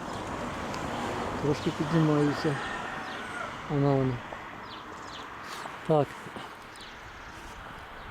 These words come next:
А ці ось тут. А ці ось тут, зараз де тут?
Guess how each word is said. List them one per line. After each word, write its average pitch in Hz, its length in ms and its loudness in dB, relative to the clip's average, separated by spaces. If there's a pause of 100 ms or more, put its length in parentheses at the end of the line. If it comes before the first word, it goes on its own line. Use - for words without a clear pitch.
(720)
А 143 100 4
ці - 180 4
ось 240 180 6
тут. 196 260 6 (2500)
А 135 100 0
ці 175 200 2
ось 185 300 2
тут, 160 220 2
зараз 139 280 4
де 127 160 4
тут? - 300 -6